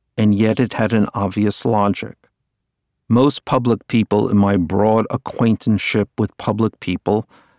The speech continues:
see notoriety and celebrity as key aspects of their identities. Whatever else they might have accomplished, work they had done,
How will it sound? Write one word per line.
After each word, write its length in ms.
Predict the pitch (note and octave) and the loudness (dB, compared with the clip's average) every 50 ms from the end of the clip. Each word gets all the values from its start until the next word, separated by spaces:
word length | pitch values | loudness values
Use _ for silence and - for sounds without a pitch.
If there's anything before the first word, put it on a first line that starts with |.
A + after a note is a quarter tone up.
| _ _ | _ _
see 260 | - - - B2+ A#2+ | -8 -4 0 2 2
notoriety 920 | A#2 A#2 A#2 A#2 A2+ A#2 A2 G#2+ G2 G2 G#2 G#2+ G#2 G2+ A2 A2 A2+ A2 | 4 4 4 4 2 2 2 2 2 2 2 2 0 0 2 2 0 0
and 180 | A2+ G#2 G2+ F#2 | 0 0 0 0
celebrity 760 | - - G2+ G2 G#2 G2+ F#2+ F#2+ G2+ F#2+ F2+ G#2 G#2 G2+ - | -2 -2 0 0 2 2 2 0 0 0 2 0 0 0 -2
as 220 | G2+ F#2 - - - | -4 -4 -6 -6 -10
key 320 | - - - C3 A#2+ A2 - | -8 -4 0 0 0 0 0
aspects 640 | G2 G#2 G#2 G2+ - - - - G2+ G2 - - - | -2 -4 -2 -4 -4 -6 -2 -2 -2 -2 -2 -6 -12
of 200 | - - F#2+ F#2+ | -10 -10 -6 -4
their 200 | G#2 F#2 F#2+ G2 | -4 -2 0 0
identities. 880 | F#2+ F#2+ F2+ F#2+ F#2 E2+ E2+ D#2+ - - - - - - - - - _ _ _ _ _ _ _ _ _ _ _ _ _ _ _ _ _ _ - | -2 -2 -2 -2 -4 -4 -4 -6 -10 -14 -18 -18 -16 -16 -16 -16 -16 _ _ _ _ _ _ _ _ _ _ _ _ _ _ _ _ _ _ -2
Whatever 540 | B2 B2+ C#3 C#3 C#3 D3+ C3+ C#3+ C3+ - - | 0 2 2 2 2 2 2 2 2 2 2
else 320 | B2+ B2+ C3 B2 - - | 2 2 2 0 -2 -2
they 160 | - A#2+ A#2+ | 0 2 2
might 280 | G#2+ G#2 A2 A2+ G#2+ - | 4 4 2 2 0 0
have 160 | A2+ G#2 G2 | -2 -2 -2
accomplished, 880 | A2 - - - A2 G#2 G2 - - F#2 F#2 F2+ - - - - _ _ _ _ _ _ _ _ _ - | -4 -4 -2 -2 0 0 0 0 0 -2 -2 -2 -2 -6 -10 -12 _ _ _ _ _ _ _ _ _ -2
work 420 | G#2 A2+ B2+ C#3+ D3+ B2+ - - | 0 2 4 4 2 0 -2 -2
they 160 | - C3+ C3+ | 0 2 2
had 220 | A2+ B2+ A#2+ A2+ A2 | 2 2 0 0 0
done, 300 | A#2 A2 A2 A2 A2+ | 2 2 4 2 2